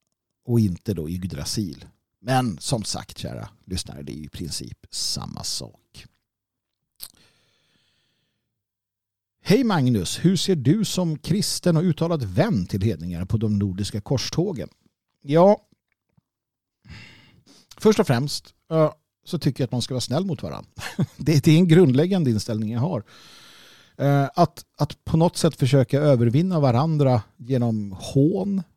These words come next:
eh, hot eller våld eller ond bråd död, det är,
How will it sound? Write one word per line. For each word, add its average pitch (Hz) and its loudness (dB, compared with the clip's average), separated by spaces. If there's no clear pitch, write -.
eh, 82 -10
hot - -2
eller 123 2
våld 101 -4
eller 165 0
ond 143 0
bråd 123 -2
död, 104 -4
det 139 -2
är, 135 -10